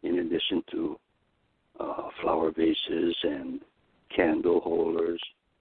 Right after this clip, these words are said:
Um, according to need, times there was, uh, service at cemeteries or s-, other places where you had to,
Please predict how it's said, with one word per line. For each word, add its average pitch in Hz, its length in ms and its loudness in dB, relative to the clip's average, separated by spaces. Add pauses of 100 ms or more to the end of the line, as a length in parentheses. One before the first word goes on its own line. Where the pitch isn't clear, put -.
(720)
Um, - 680 -6 (2000)
according 87 580 2
to 87 100 -4
need, 104 640 4 (560)
times 90 320 -4
there 87 160 -2
was, 87 300 -2
uh, 76 720 -6 (120)
service 87 320 -4 (100)
at 78 100 -6 (240)
cemeteries 90 800 4
or 78 80 -4
s-, - 120 -10 (220)
other 92 160 2
places 87 480 -4
where 82 120 0
you 85 140 -2
had 92 280 4
to, 85 160 -2